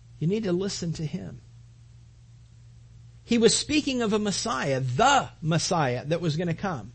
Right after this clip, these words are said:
He was speaking of Jesus. He was speaking of Jesus Christ.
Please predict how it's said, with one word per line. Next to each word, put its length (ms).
He 100
was 120
speaking 360
of 100
Jesus. 560
He 200
was 140
speaking 560
of 120
Jesus 460
Christ. 680